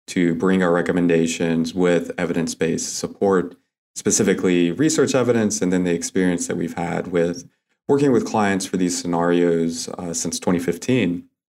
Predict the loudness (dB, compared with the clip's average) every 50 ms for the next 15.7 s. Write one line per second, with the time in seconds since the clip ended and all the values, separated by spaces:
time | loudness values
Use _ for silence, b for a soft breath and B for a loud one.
0 | _ -2 0 0 2 2 2 2 2 0 0 0 0 2 2 2 0 0 -2 -6
1 | -10 -4 -2 0 2 2 0 0 0 0 2 2 2 2 0 0 -4 -4 -4 -6
2 | -6 -4 -2 -2 -2 0 -2 -4 -4 -4 -6 -4 -2 -2 0 0 0 0 -2 -4
3 | -6 -8 -12 -14 _ _ _ _ _ _ _ _ _ -4 -4 -2 0 0 0 2
4 | 2 0 2 2 0 0 0 -2 -2 0 0 0 0 -2 -6 -4 -4 -6 -4 -2
5 | 0 0 0 0 0 0 0 0 -2 -2 -6 -4 -4 -2 -2 -2 -4 -6 -6 -6
6 | -6 -6 -4 -6 -8 -8 -6 -4 -4 -4 -4 -6 -6 -6 -6 -6 -6 -6 -8 -10
7 | -14 -18 _ _ _ _ _ _ _ -4 -2 2 4 4 2 4 2 2 2 4
8 | 4 4 4 4 4 4 4 2 2 2 0 -2 -2 0 0 0 0 0 0 -2
9 | -2 -6 -6 -6 -4 -2 -2 -2 0 0 0 0 2 2 2 0 0 -2 -4 -8
10 | -12 _ _ _ _ _ _ _ _ _ -4 -2 -2 -2 -2 -2 -4 0 0 2
11 | 2 2 0 -2 -4 -6 -2 2 2 2 2 0 -4 -4 -2 0 0 0 0 -2
12 | -4 -4 -6 -2 0 0 0 2 0 -2 -2 0 0 0 2 0 0 0 0 -2
13 | -2 -2 -6 -10 -8 -4 -2 -2 0 0 0 0 0 0 0 0 2 2 2 2
14 | 2 2 2 2 0 -2 -6 -6 -4 -2 -2 0 0 0 -2 -2 -2 0 0 0
15 | 0 0 0 0 0 0 0 -2 -2 -4 -6 -6 -8